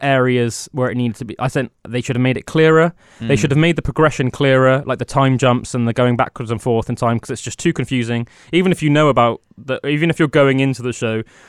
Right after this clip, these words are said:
Speaker 1: with a knowledge of the Witcher universe and everything like
Speaker 2: Mm.
Speaker 1: I did, too confusing. But I think the second season, it's everything that's good about the first season.
Speaker 2: And more.
Speaker 1: But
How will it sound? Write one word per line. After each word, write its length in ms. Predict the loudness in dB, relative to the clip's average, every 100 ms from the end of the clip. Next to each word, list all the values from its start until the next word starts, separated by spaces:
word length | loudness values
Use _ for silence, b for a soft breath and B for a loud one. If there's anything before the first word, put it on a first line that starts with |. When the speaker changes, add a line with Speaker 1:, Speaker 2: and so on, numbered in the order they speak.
| b
Speaker 1:
with 160 | -2 0
a 40 |
knowledge 340 | 2 2 2 0
of 80 | -2
the 80 |
Witcher 240 | -2 -4 -4
universe 480 | -4 -2 -2 -4 -6
and 40 |
everything 180 | -6 -4
like 120 | -4
Speaker 2:
Mm. 80 | -2
Speaker 1:
I 80 | -2
did, 160 | -4 -8 b b b b -2
too 160 | 0
confusing. 580 | 2 0 -2 -2 -4 -4 b b -2
But 60 |
I 40 | 0
think 200 | 0 -4 _ _ _ _ _ _ _
the 60 | -6
second 340 | -2 -2 -2
season, 500 | -4 -6 -4 -6 -6 -12 _ _ _ -10
it's 160 | -2
everything 360 | 0 0 0 -2
that's 140 | -4
good 320 | 2 4 4 0
about 260 | 0 0
the 60 | 0
first 320 | 0 2 0
season. 480 | -4 -6 -4 -6 -4
Speaker 2:
And 260 | -4 -4 -4 -4
more. 540 | -6 -8 -12 -12 -12 0
Speaker 1:
But 200 | 0